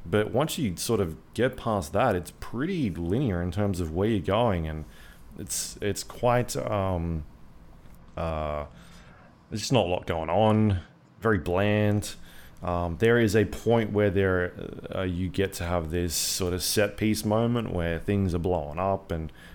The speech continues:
you're sort of jumping from, uh, different crates, I guess, and that stuff is really cool. But otherwise, it's just a slog. Like, until you get to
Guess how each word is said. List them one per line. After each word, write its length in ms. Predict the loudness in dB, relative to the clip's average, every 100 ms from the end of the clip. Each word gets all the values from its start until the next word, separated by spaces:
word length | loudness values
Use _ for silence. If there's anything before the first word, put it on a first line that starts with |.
| -12
you're 80 | -6
sort 200 | 0 0
of 120 | -2
jumping 480 | -2 -2 -2 -2 -2
from, 340 | -4 -4 -4 -8 -16 -18 -20 -18 -12
uh, 160 | -10 -6
different 460 | -6 -6 -6 -8 -12 -20 -20 -20 -20 -20 -18
crates, 640 | -8 -2 -2 -2 -4 -4 -4
I 140 | -6
guess, 560 | 0 0 2 0 -4 -4
and 120 | -2
that 200 | -2 -2
stuff 300 | 0 0 2
is 120 | 0
really 240 | 2 4 2
cool. 420 | 2 2 2 0 -6 -18 -20 -20 -8
But 160 | -2 2
otherwise, 640 | 4 6 6 6 4 2 -2
it's 160 | 0
just 200 | 0 -2
a 80 | -4
slog. 480 | -6 -2 0 0 -2
Like, 240 | -4 -4
until 280 | -6 0 2
you 100 | 2
get 220 | 0 -2 0
to 280 | -2 -2